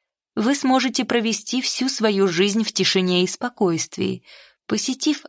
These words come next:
опочивальню хана раз или два». Служанка поставила на стол поднос с чаем и сладостями. Мадам Джан с помощью Джу слезла с кресла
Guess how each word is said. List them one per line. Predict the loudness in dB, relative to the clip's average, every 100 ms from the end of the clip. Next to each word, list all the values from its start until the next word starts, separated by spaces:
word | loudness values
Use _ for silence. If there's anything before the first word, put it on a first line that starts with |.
| -6
опочивальню | -4 -2 -2 2 4 4 2 0
хана | 2 4 4 4 2
раз | 4 2 0 -10 -12 _ -4
или | 0 0
два». | 0 -2 -2 -4 -12 _ _ _ _ _ _ _ _ _ _ _ _ _ _ _ -10
Служанка | -4 -2 2 2 0 -6
поставила | -4 -4 2 2 4 2
на | 2 0
стол | 2 0
поднос | 2 0 0 -2 -2
с | -2
чаем | 2 4 4 0 _ -6
и | -4
сладостями. | 0 2 2 0 -8 -6 -6 -8 _ _ _ _ _ _ 0
Мадам | 4 4 2
Джан | 2 2 2
с | 0
помощью | 0 2 0 2 0
Джу | 2 0
слезла | 2 2 2 0
с | 0
кресла | 0 0 0 -2 -4